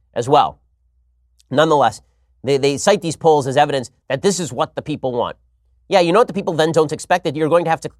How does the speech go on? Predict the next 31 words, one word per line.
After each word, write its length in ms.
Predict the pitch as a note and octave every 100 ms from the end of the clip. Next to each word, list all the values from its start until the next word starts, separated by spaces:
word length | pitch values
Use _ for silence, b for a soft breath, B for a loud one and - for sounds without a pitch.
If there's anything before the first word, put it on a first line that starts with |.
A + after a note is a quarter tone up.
| _
hike 220 | - F3 D#3
the 80 |
middle 180 | D3+ C#3+
class 240 | - B2+ -
taxes. 380 | A2 F#2 E2
It 60 | F2+
turns 200 | F3 F#3
out 140 | E3+
the 80 | D3
rich 180 | E3 F3
people 400 | D#3+ C3 C3 - _
don't 200 | E3 E3+
have 140 | D#3+
enough 180 | C#3+ C3
money 340 | D3 C3+ A#2 _ -
to 100 | D3
pay 240 | E3 D#3+ -
everyone 420 | D3 C#3+ C3+ C3
else 320 | C#3 - - _ _ _ _ _
their 220 | - C3+ C#3
salary 560 | F3 E3 C#3+ A#2+ A#2 -
and 240 | D3+ D#3
also 240 | C#3+ D#3 C#3
pay 180 | C3+
for 140 | B2 C#3+
everybody 380 | C#3+ C#3+ B2+ B2
else's 280 | B2 A#2+
welfare 380 | A#2 B2+ - A#2+
programs. 520 | B2 A#2 G2 C#2 A#1 _ _ _ _ _ _ _ _ _ _ _ _ _ _ _ -
Not, 320 | D#3 F3+ D3+
uh, 300 | D#3 B2